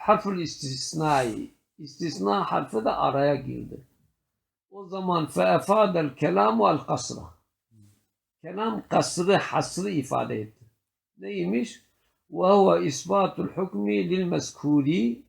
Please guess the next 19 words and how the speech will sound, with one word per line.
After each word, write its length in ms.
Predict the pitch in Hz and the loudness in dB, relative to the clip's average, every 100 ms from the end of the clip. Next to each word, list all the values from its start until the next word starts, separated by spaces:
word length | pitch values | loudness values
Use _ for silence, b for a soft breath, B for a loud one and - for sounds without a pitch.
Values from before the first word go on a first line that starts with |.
| _ | _
mezkura, 800 | 185 160 143 - 143 156 151 - _ _ _ _ 135 | -6 -4 -4 -4 -2 0 -2 -4 _ _ _ _ _
e, 60 | 147 107 139 131 131 - | -14 -10 -8 -10 -6 -2
hükmü 340 | 143 - 156 | 0 0 0
ispat 500 | 151 - 170 196 202 | 0 -2 2 2 2
etmek, 400 | 208 - 117 233 - _ _ _ _ _ _ _ _ _ | -2 0 -2 -2 -6 _ _ _ _ _ _ _ _ _
ve 180 | 180 196 | -20 -8
nefyuhu 460 | 226 226 196 175 220 | -8 -2 2 4 6
amma 340 | 214 202 180 | 4 2 2
adahu. 520 | 156 143 139 110 127 - _ _ B B B B B 156 | 2 2 0 -2 -6 -16 _ _ B B B B B 2
Diğerinde 640 | 196 196 190 190 226 240 | 8 8 8 4 4 4
de 260 | 262 233 208 | 2 2 4
nefi 320 | 208 - 151 | 4 4 0
etmek, 360 | 143 - 139 - _ _ _ | 0 -6 -14 -14 _ _ _
yani 480 | 160 135 135 175 175 | -6 -4 -2 -2 -2
yok 240 | 160 - | -4 -6
etmek. 320 | 107 - 131 113 _ _ _ _ _ _ _ - | -12 -14 -20 -20 _ _ _ _ _ _ _ -8
Ve 60 | |
hazal 420 | 175 220 190 175 | 2 6 6 4
kasru, 680 | 170 196 208 220 240 247 240 | 4 4 4 2 -4 -4 -6